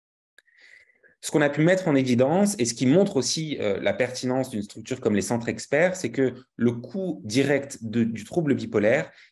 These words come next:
il semble diminuer au fur et à mesure du suivi. Sur la partie gauche de cette diapositive, vous avez donc le coût à la première visite des centres experts,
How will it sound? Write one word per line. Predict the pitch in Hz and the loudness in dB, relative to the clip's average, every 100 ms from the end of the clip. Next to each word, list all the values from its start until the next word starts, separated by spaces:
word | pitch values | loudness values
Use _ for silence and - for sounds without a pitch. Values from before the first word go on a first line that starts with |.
| - | -6
il | 113 | -6
semble | - 160 165 156 104 | -2 0 0 2 0
diminuer | 101 147 175 143 131 165 - | -2 -2 0 0 -2 -2 -4
au | 113 | -6
fur | 120 117 | -6 -4
et | |
à | 107 | -2
mesure | 101 101 135 | -2 -4 -4
du | 113 | -6
suivi. | - - 98 82 - - - _ _ | -10 -8 -8 -8 -14 -18 -20 _ _
Sur | - 107 | 0 2
la | 107 | 2
partie | 117 - 120 | 0 -4 -6
gauche | 117 175 180 | 0 2 2
de | 117 | 0
cette | - 104 | -6 -2
diapositive, | 107 107 98 90 113 135 | 0 0 -4 -6 -6 -4
vous | 151 113 | -4 -2
avez | 107 113 | 0 2
donc | 113 113 | 0 -2
le | 107 | -6
coût | - 175 202 - | -6 -6 -4 0
à | 95 | 0
la | |
première | 90 135 131 127 | 0 0 0 0
visite | 107 101 120 - 101 | -2 -10 -14 -12 -10
des | |
centres | 95 101 98 | -8 -6 -6
experts, | 87 - 98 156 | -6 -2 -2 -2